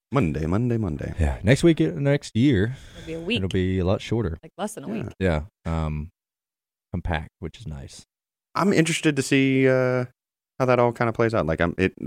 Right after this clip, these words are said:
Speaker 1: some of the stuff that they're talking about, I am digging.
Speaker 2: Well,
Speaker 1: I'm digging.
Speaker 2: yeah, with the Clash on the road course.
Speaker 1: Mm-hmm.
Speaker 3: The road course I'm excited about.
Speaker 2: That'll be really neat. Um,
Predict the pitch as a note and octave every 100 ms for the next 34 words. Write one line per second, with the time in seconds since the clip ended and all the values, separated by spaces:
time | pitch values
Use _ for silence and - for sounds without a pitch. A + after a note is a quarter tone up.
0 | - - A#2+ C3+ A#2+ A#2+ A2+ A2 A#2 A#2
1 | F2+ E2+ - E2 F2 E2+ _ _ _ _
2 | E2+ E2 F#2 C#2+ - - G#2+ A2 G#2+ A2+
3 | C3+ G#2 F2+ F#2 - G2 G#2 G2+ F2+ F2+
4 | G2+ - F#2 G#2 - F#2+ G#2 A3+ A#3+ E3+
5 | E3 D#3+ D#3 D#3 D3+ D#3 F3 - - F#2
6 | F2+ F2 F2+ E2+ E2+ - _ - D#2+ D#2+
7 | D2+ D2+ D#2 D2+ D2+